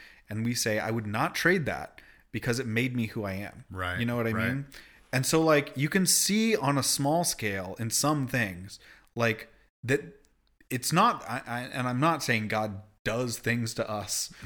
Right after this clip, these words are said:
Speaker 1: uh,
Speaker 2: <laughs>
Speaker 1: that, or causes evil. God doesn't cause evil.
Speaker 2: Mm-hmm.
Speaker 1: I'd say God sometimes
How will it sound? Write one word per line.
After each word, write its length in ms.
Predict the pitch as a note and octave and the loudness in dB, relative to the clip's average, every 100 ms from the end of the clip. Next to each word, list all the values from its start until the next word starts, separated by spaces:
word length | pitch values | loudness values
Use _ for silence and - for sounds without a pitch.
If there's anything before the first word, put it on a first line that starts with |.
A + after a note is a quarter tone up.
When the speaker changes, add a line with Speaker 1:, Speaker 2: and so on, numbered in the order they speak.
| - | 0
Speaker 1:
uh, 40 | D#3+ | 6
Speaker 2:
<laughs> 340 | F3 A#2 C3 | 8 8 4
Speaker 1:
that, 200 | B2 B2 | 0 0
or 180 | B2 A#2 | 0 0
causes 640 | - C#3 C3+ B2 A#2 G2+ - | 0 2 4 2 0 -2 -4
evil. 380 | C#3 B2 G2 G2 | 0 0 -2 -2
God 240 | B2 D#3+ | 0 2
doesn't 340 | D#3 D3 C3+ | 4 2 0
cause 420 | - B2+ A#2+ G#2+ F#2+ | -2 0 2 0 -2
evil. 400 | A#2 G#2+ E2 G2 - | -4 -4 -6 -10 -8
Speaker 2:
Mm-hmm. 180 | G2+ G2+ | -4 4
Speaker 1:
I'd 240 | D#3+ D#3+ | 4 2
say 300 | - C4 C#4+ | 4 6 6
God 380 | F#3 F3 F#3 E3+ | 4 2 2 2
sometimes 500 | - E3+ F#3+ D#3 A#2 | 2 2 2 2 0